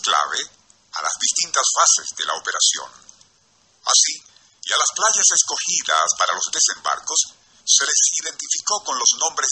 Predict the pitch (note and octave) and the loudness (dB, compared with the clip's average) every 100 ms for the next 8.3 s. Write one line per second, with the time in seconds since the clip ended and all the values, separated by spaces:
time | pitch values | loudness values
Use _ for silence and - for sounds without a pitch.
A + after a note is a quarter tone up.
0 | - A#2+ - - E3+ - D#3 C#3+ - - | -4 -10 -8 -6 -4 0 0 0 -6 -16
1 | - A2 C3 A#2+ C#2+ - C#2 B1+ - _ | -2 2 2 0 -4 -2 -2 -4 -10 _
2 | _ _ _ _ _ - F3 - A#3 A3+ | _ _ _ _ _ -2 0 2 2 2
3 | F#3 F3+ - E3+ D3+ - - - - C#3+ | 0 0 -2 0 0 0 -4 2 2 2
4 | C#3+ B2 A#2 A2+ G2 G#2+ G2 - - F3 | 0 0 0 2 -2 -4 -2 0 0 0
5 | D#3+ C3 - B2+ - D#2 F2 A#2 - - | -2 -4 -2 -4 -2 0 0 0 -2 0
6 | - A#2+ A#2 - _ _ - - E3+ C#3+ | 0 -2 -4 -20 _ _ 0 2 2 -2
7 | B2 C#3 C#3 - _ C#3+ D3 C3 F2 C#2+ | -4 -4 -6 -8 _ -4 -4 0 -2 -2
8 | C#2+ C#2 | -6 -12